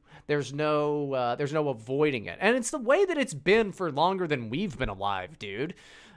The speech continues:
Uh, we just have the internet now. So it just happens a lot more quickly. And you can dig up clips of, uh, you know, two thousand fourteen Hillary Clinton saying that we gotta, you know,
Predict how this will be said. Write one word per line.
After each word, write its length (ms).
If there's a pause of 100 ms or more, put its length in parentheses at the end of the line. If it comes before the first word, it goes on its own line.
Uh, 300
we 100
just 140
have 120
the 100
internet 340
now. 280 (140)
So 260
it 60
just 140
happens 260
a 60
lot 500
more 220
quickly. 560
And 100
you 60
can 160
dig 260
up 220
clips 500
of, 280
uh, 200 (300)
you 120
know, 260
two 200
thousand 520
fourteen 720
Hillary 380
Clinton 320
saying 380
that 120
we 80
gotta, 440
you 100
know, 240